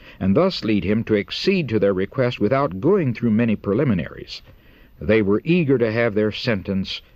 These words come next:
ratified, for they knew that the people who had witnessed Christ's marvelous works could tell a story very different from the fabrication they themselves were now rehearsing. The priests thought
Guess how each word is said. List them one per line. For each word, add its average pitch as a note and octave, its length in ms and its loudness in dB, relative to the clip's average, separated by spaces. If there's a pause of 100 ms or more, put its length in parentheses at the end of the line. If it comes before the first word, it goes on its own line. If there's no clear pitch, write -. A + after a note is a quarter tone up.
(200)
ratified, C2+ 920 -4 (280)
for F#2+ 200 2
they C#3 180 6
knew E3+ 260 4
that G2+ 160 -2
the G#2+ 80 -2
people F#3 460 -2
who A2+ 100 2
had F2+ 160 0
witnessed B2+ 400 0
Christ's B2+ 380 -2
marvelous F2 480 0
works A#2 420 0 (400)
could D2+ 240 -6
tell C3 240 2
a G2 80 0
story A2+ 460 2
very A2 260 2
different E2+ 560 -2 (440)
from F#2+ 220 2
the F#2+ 120 0
fabrication G#2 960 -2
they A2+ 160 2
themselves F2 800 -2 (280)
were F2 160 0
now E2+ 200 -2
rehearsing. C#2+ 600 -6 (640)
The A2 100 0
priests - 360 0
thought D2+ 340 -4